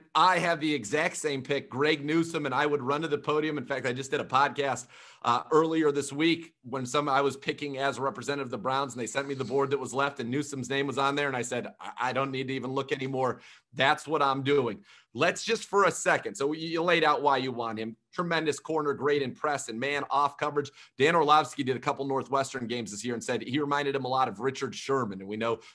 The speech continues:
Joe Woods and Richard Sherman were recently together in San Francisco. I, I think he makes a lot of sense. I mean, last year, fifteen point seven passer rating against. That led the F B S. So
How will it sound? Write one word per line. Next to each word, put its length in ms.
Joe 220
Woods 300
and 100
Richard 260
Sherman 360
were 100
recently 420
together 380
in 80
San 240
Francisco. 720
I, 160
I 120
think 200
he 120
makes 280
a 40
lot 320
of 80
sense. 320
I 40
mean, 240
last 320
year, 140
fifteen 600
point 280
seven 340
passer 480
rating 440
against. 560
That 200
led 320
the 180
F 240
B 180
S. 220
So 220